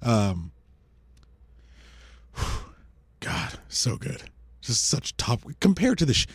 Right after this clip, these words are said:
you really realize the level of quality of marijuana you buy when you get some delivered to you by someone who works in the industry. Like, Ed, I, I apparently I buy, like,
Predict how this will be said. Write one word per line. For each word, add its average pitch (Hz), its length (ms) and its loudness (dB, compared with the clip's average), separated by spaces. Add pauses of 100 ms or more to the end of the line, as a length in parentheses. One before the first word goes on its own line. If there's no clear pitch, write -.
(140)
you 240 160 10
really 294 260 10
realize 127 640 6 (800)
the 135 80 6
level 160 280 10
of 139 100 6
quality 131 380 8
of 107 80 8
marijuana 113 440 8
you 107 140 8
buy 98 280 0 (640)
when 117 240 8
you 123 180 10
get 127 300 6
some 117 280 6
delivered 107 420 6
to - 100 -2
you 90 200 -4 (640)
by 110 140 4
someone 113 320 6
who 104 120 6
works 98 280 2
in 98 60 6
the 90 80 6
industry. 87 400 0 (360)
Like, 101 340 2 (360)
Ed, 135 180 6
I, 135 180 4 (120)
I 151 160 4
apparently 156 440 6
I 127 120 6
buy, 113 460 4 (1200)
like, 107 320 -2